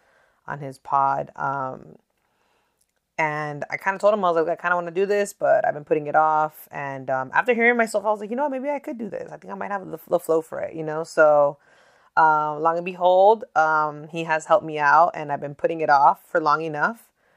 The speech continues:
But, um, I will be, um,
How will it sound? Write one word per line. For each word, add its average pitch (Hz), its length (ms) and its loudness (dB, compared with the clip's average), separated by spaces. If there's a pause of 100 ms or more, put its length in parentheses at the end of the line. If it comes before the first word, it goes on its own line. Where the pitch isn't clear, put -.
(320)
But, 160 240 2
um, 143 600 -6 (1200)
I 165 140 2
will 170 220 4
be, 165 280 0
um, 147 440 0